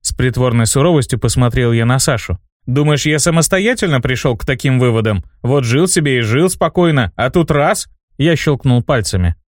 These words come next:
«Резко понял, что двигаю совершенно не в том направлении.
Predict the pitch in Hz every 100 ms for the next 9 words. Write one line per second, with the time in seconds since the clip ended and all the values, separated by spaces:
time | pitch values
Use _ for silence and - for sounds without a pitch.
0 | _ _ 135 180 - 165 - 175 175 135
1 | - 143 151 160 139 123 147 143 180 156
2 | 143 - 170 160 175 190 240 220 110 87